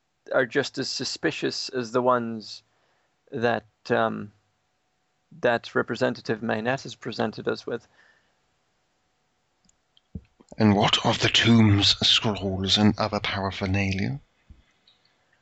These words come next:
Speaker 1: Well, we have no idea, no way of knowing whether or not what you say is true about these books.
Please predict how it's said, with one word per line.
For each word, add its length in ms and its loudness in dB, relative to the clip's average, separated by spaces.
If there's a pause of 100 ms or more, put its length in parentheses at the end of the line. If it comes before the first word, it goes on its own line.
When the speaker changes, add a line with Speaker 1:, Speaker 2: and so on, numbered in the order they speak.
(120)
Speaker 1:
Well, 340 4 (760)
we 220 6
have 140 4
no 200 4
idea, 720 4
no 280 2
way 260 4
of 120 0
knowing 680 2
whether 260 4
or 60 4
not 220 2
what 180 0
you 80 -2
say 300 4
is 180 0
true 340 4
about 300 2
these 220 -4
books. 540 -2